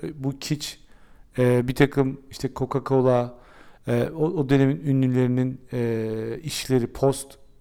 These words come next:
e, e, modern işler, pop art işlerinde. Adam diyor ki, şimdi diyor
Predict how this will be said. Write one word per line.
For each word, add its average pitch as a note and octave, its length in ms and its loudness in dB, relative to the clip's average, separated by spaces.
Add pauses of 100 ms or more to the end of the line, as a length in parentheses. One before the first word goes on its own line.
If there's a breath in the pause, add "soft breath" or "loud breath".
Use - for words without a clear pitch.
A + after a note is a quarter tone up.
e, B2 40 2
e, B2 40 2 (1300)
modern C3 460 4
işler, A2+ 440 -8
pop D3 300 0
art A#2 280 0
işlerinde. B2 680 2 (640 loud breath)
Adam A3+ 280 12
diyor C4+ 120 6
ki, D3 500 6 (100)
şimdi G#3 380 0
diyor G#3 180 6